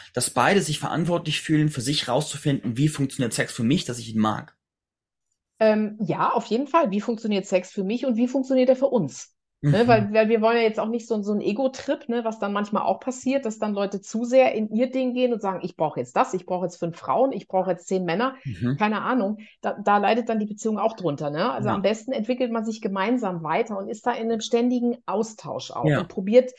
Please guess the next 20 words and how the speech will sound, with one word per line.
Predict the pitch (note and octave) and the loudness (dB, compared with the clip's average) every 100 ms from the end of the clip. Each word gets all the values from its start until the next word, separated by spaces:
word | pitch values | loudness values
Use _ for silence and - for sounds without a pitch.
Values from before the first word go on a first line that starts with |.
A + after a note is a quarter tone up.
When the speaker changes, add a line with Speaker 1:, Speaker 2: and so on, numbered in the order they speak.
| _ _ _ | _ _ _
Speaker 2:
auch | - G#3 | -4 -2
Sachen | A3 G#3 A3+ G3+ | -4 -2 -2 -2
aus. | G#3 F#3 - | 0 0 0
Also | D#3 D#3+ | -6 -4
das | E3+ E3+ | -4 -4
ist | G#3 | -8
einmal | - G#3 G3+ | -6 -4 -4
dieses | G3 G3 - | -6 -8 -2
Vorangehen, | F#3+ D#3+ F3 C4+ C#4 D4 F#4+ - - | -2 0 -2 0 4 4 2 -4 -8
Speaker 1:
Mhm. | C3 F#2+ B2+ F#3+ | -8 -2 -2 -2
Speaker 2:
„Was | - - | -6 -2
will | C4+ D4 | 0 0
ich, | D4+ - | -2 -2
was | F#3 - | -6 -4
brauche | F3 A3+ C4+ | 4 4 4
ich?“, | - D#4 - _ _ - | 0 -2 -6 _ _ -4
aber | G3+ - | -2 -2
auch | - | -6
das | G3+ | -4
Nachgeben | G3+ G3 A3 - - - E3 D#3+ F#3+ E4 - | -2 -2 -2 -4 -8 0 2 4 2 -4 -6